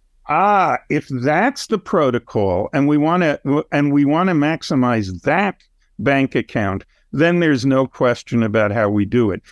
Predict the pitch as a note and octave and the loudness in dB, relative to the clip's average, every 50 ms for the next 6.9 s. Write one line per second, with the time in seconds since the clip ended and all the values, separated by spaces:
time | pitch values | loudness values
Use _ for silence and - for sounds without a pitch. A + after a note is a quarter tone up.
0 | - - - - C3+ - - G#3 C4 A#3+ - - B3 G#3+ F#3+ E3+ D3+ B2+ B2+ B2 | -20 -10 -4 -4 -2 0 2 0 0 0 0 0 0 2 2 2 0 0 -2 -4
1 | A#2 B2 C#3+ D3 D3+ G3 A#3 A3+ G#3+ G#3 F3 D#3 C3+ C3+ C3+ C3 _ _ _ _ | -6 -4 0 2 2 2 2 2 0 0 0 0 0 -2 -2 -4 _ _ _ _
2 | - - - - G3 G3 G3 G#3+ G#3 G3 - - - E3+ D#3 D3+ C3 A2+ D#3 D3+ | -16 -10 -4 0 0 2 2 2 0 0 -2 -2 -2 0 0 0 0 0 0 -2
3 | D#3 - - B2 - - - D3 C#3 C3+ B2+ A#2+ A#2 - C3 A2 G2+ B2 C3 C#3+ | -2 -2 -4 -6 -6 -4 -2 -2 0 2 0 0 0 -2 -4 -2 0 0 0 -2
4 | D3+ - _ _ - D3 C3 C3+ C3 B2+ - - - F#2 F2+ E2+ - - _ _ | -4 -8 _ _ -2 0 0 2 0 -2 -6 -8 -8 -8 -8 -8 -8 -12 _ _
5 | _ _ _ _ - A#2+ A#2 G#2+ - C#3 C3 B2+ C#3 C3+ A#2 A2 A2+ B2+ C#3+ D3+ | _ _ _ _ -2 -2 -2 0 2 2 2 2 2 0 0 0 0 0 2 2
6 | D3 A#2+ A#2+ A#2+ B2 C3+ C3 - B2 A#2+ - - F#2+ E2+ D#2+ E2+ - - | 0 0 0 0 0 -2 -2 -4 -6 -8 -8 -6 -6 -6 -6 -8 -10 -12